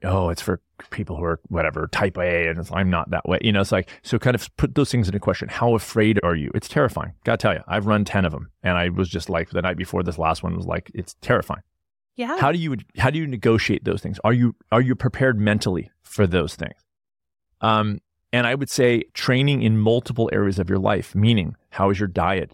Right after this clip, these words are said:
Speaker 1: Nobody, nobody gives a crap about that. They always go, "Oh, you can eat whatever you want when you," no, it's, this is about, do, as a normal person, this isn't about winning. This is about winning in terms of your life and how you do it and have fun with it and how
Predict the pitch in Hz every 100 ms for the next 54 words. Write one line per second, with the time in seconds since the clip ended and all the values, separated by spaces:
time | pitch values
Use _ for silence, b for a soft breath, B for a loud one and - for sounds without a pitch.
0 | - 101 117 107 101 113 120 104 92 90
1 | 82 85 80 78 - 101 101 113 113 104
2 | 95 113 101 92 90 87 90 90 85 95
3 | 107 98 80 98 - - 117 143 123 113
4 | 107 104 - _ _ _ _ _ - 120
5 | 101 95 104 143 139 117 107 104 101 113
6 | 90 95 92 92 92 110 95 92 95 98
7 | 92 85 85 - _ _ _ 117 107 98
8 | 104 98 92 87 104 90 85 85 85 80
9 | 87 - 90 87 82 85 82 82 82 -
10 | 104 90 85 90 - 110 101 92 90 92
11 | 87 85